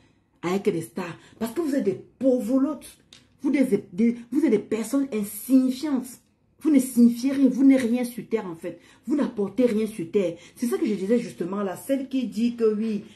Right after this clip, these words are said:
Tata Guylaine Chapuis, oui, Tata Guylaine Chapuis, viens nous parler de ceci. Tu parlais dans la politique, non ? Tu étais dans la politique. Bon,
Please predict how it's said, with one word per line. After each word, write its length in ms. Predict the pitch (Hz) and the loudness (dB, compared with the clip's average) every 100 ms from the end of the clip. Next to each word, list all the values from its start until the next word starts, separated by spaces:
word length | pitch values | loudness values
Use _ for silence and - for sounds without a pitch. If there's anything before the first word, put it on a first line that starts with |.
| _ | _
Tata 280 | 190 190 233 | -8 -4 -4
Guylaine 280 | 180 185 214 | -2 0 0
Chapuis, 560 | 220 - - 214 233 - - | 0 -2 -4 0 0 -2 -8
oui, 280 | 196 226 233 | 4 8 8
Tata 240 | 226 196 240 | 6 0 -2
Guylaine 280 | 185 208 | 0 -4
Chapuis, 320 | 208 180 - 220 | -4 -10 -8 -2
viens 180 | 202 | 0
nous 160 | 247 226 | 2 0
parler 400 | - 190 185 220 | -6 -8 -2 -2
de 160 | 180 175 | -2 -8
ceci. 520 | - 175 - 220 - - - | -10 -12 -8 -8 -8 -18 -4
Tu 140 | 254 | -2
parlais 220 | - 208 | 0 -2
dans 80 | 226 | 0
la 120 | 190 | -4
politique, 480 | - 190 180 - 202 | -6 -8 -6 -8 -8
non ? 240 | 175 165 - _ | -8 -8 -12 _
Tu 120 | - - | -6 2
étais 100 | 240 | 2
dans 60 | |
la 60 | 208 | 2
politique. 400 | 208 170 160 190 | -4 -10 -10 -6
Bon, 220 | 196 202 | -4 -6